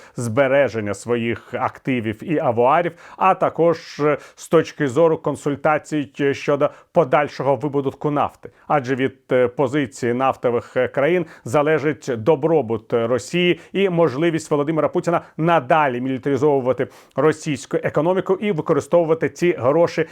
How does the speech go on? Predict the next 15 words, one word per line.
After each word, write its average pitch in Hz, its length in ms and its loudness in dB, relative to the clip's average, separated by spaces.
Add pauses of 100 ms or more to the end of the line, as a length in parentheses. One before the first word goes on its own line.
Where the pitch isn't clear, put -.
(120)
для 151 280 2 (100)
подальшої 127 840 2
війни 113 580 -2
з 101 180 -4
Україною. 113 560 -6 (240)
Однак 165 380 2
за 147 300 2
все 185 360 0 (120)
потрібно 127 640 -4
платити. 160 540 -4 (240)
І, 143 200 0
як 127 340 0
можна 120 440 -2
було 113 260 -2 (160)
зрозуміти, 131 800 -2